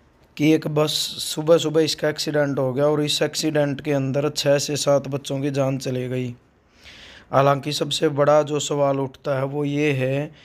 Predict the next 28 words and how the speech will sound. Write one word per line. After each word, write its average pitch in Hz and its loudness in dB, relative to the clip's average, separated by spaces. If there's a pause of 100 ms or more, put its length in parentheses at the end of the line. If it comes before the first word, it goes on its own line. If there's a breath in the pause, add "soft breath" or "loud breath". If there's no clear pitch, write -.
(340 loud breath)
कि 160 2
आज 156 4 (100)
ईद 170 -6
की 160 -6
सरकारी 156 0
छुट्टी 156 -10
होने 147 -4
के 151 -2
बावजूद 143 0
भी 151 -2 (460 soft breath)
इस 185 0
स्कूल 170 0
की 160 2
छुट्टी 160 -6
क्यों 156 0
नहीं 147 0
थी, 131 -6 (1120 soft breath)
जिसको 156 2
देखते 160 0
हुए 156 2
जिस 151 -8
तरीके 156 -4
से 151 0
ग्रामीणों 151 0
ने 147 2
रोष 147 0
प्रकट 147 -10
किया, 151 4